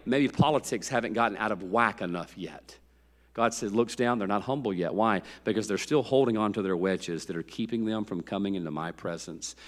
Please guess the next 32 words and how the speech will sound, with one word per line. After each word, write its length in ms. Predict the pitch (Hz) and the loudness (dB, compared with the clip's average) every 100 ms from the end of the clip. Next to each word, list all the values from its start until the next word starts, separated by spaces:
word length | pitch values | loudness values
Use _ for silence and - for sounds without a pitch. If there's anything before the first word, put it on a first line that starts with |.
| - - | -18 -2
God 180 | 95 95 | 0 0
says, 140 | 101 | 2
"I 180 | 92 101 | 2 2
wanna 220 | 101 110 | 2 0
dwell 240 | 104 110 110 | 2 2 2
with 160 | 107 | 0
you 100 | 101 | -2
again, 300 | 82 73 67 - _ _ _ _ _ - | -4 -8 -14 -20 _ _ _ _ _ -6
and 80 | |
I 100 | 87 | -2
want 220 | 95 101 - | 0 0 -2
you 60 | |
to 40 | 113 | -2
be 100 | 110 | 0
in 60 | |
my 160 | 107 107 | 2 0
presence 480 | - 92 82 78 90 | -2 -6 -6 -10 -10
again. 320 | 73 80 78 _ _ - _ | -10 -14 -16 _ _ -20 _
But 160 | - - | -8 -6
you've 140 | 92 | -4
got 220 | 90 92 - | 0 0 0
to 60 | |
be 140 | 117 120 | -2 -2
willing 320 | 101 95 95 | 0 0 0
to 100 | 104 | -4
take 280 | - 101 - | -6 -8 -6
care 340 | - 87 82 | -6 -4 -2
of 160 | 85 80 | -4 -6
these 220 | 85 78 | -8 -6
roots 540 | 85 92 95 - - - | -4 -2 -4 -8 -12 -10
of 140 | 95 | -6
revival." 680 | 92 85 80 78 78 85 | -6 -6 -8 -10 -12 -16